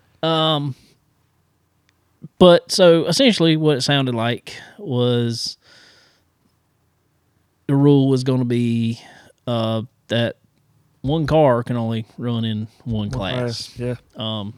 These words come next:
Speaker 1: if you wanna bring multiple cars, you can run as many classes you want. Um, but just sounded like basically it was gonna be one car, one class. Um, I don't know. What you think?
Speaker 2: Yeah,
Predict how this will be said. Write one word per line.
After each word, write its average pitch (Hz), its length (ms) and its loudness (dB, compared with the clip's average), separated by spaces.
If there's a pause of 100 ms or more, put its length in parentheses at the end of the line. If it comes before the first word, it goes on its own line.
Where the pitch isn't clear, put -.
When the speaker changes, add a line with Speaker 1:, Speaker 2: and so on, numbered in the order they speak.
(100)
Speaker 1:
if - 60 -18
you 127 80 -4
wanna 117 140 -4
bring 110 200 -4
multiple 139 300 -4
cars, 113 440 -4
you 117 60 -14
can 120 160 -14
run 120 160 -6
as 113 120 -6
many 110 160 -6
classes 113 280 -8
you 110 100 -12
want. 170 340 -4 (640)
Um, 107 400 -6
but 117 180 -4 (120)
just 202 160 -4
sounded 143 220 2
like 120 240 0
basically 113 360 -4
it - 20 -4
was 107 100 -8
gonna 107 160 -8
be 104 200 -10 (760)
one 139 180 -2
car, 123 200 0
one 113 200 -2
class. - 640 -10 (140)
Um, 147 420 0 (1500)
I 214 60 6
don't 214 120 6 (120)
know. 185 40 0 (200)
What 175 140 -6
you - 60 -12
think? 156 240 -2 (720)
Speaker 2:
Yeah, 170 200 0